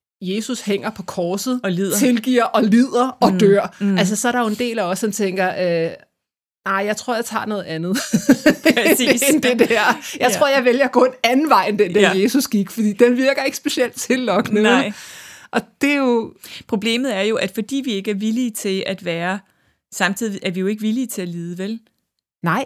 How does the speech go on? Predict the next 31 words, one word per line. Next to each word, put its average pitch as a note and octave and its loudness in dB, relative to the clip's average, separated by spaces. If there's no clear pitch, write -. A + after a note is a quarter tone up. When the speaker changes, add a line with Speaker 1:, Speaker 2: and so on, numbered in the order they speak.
Speaker 2:
Vi G#3 -2
er G#3+ 2
ikke A3+ -2
villige B3 0
til A3+ -6
at F#3 -4
være F3+ -2
Speaker 1:
Nej. G#3 2
Speaker 2:
med B3+ 0
følelser, G#3+ -4
og G#3 -6
så, A#3+ -6
og A3+ -4
så B3+ -4
kommer A#3+ -2
vi G#3 -2
jo G3+ -2
til G3+ -6
at A3+ -4
hænge G#3 -4
fast A#3 -6
i G3 -8
dem. G3 -10
Speaker 1:
Ja. G3 -4
Vi F#3 0
er G3 2
ikke A3 -4
villige A#3 0
til A3 -6
smerten. E3+ -4
Speaker 2:
Nej. G#3+ -4